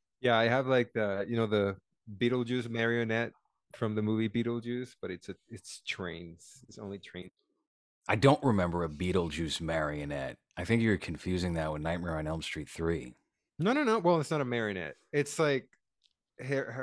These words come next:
Speaker 1: her, um, what's her n-,
Speaker 2: Oh, the,
Speaker 1: <laughs>
Speaker 2: the, you're
Speaker 1: El-,
Speaker 2: talking about the
Speaker 1: Elmira.
Speaker 2: model set.
Speaker 1: Yeah, yeah, the model set.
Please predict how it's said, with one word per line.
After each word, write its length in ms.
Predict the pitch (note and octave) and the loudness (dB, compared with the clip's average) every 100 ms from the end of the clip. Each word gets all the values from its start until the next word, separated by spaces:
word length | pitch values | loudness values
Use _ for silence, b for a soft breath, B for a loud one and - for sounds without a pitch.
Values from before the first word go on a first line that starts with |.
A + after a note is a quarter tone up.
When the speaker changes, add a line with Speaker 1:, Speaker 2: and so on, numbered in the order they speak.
| - | -6
Speaker 1:
her, 40 | C3 | -2
um, 460 | B2+ A#2+ A2+ A2 G#2+ | 2 2 0 -2 -6
what's 240 | C#3+ D#3 - | -4 -4 -2
her 120 | D#3+ | -2
n-, 220 | D3 C3+ | -2 -4
Speaker 2:
Oh, 160 | - B2+ | 6 6
the, 120 | A2+ | 6
Speaker 1:
<laughs> 160 | - - | 2 2
Speaker 2:
the, 220 | A2 A2+ | 6 6
you're 80 | B2 | 8
Speaker 1:
El-, 60 | B2+ | 6
Speaker 2:
talking 160 | C#3 | 8
about 200 | B2 A#2+ | 8 8
the 60 | - | 10
Speaker 1:
Elmira. 320 | D#3+ F3+ - | 10 10 10
Speaker 2:
model 160 | G2+ G#2 | 8 6
set. 360 | A2 D#2+ C2+ - _ - | 2 0 -4 -12 _ 2
Speaker 1:
Yeah, 200 | F#3+ F3+ | 6 8
yeah, 220 | D#3 C#3 | 8 8
the 80 | A2+ | 6
model 240 | B2+ A#2 F#2+ | 2 2 0
set. 200 | F#2 | -2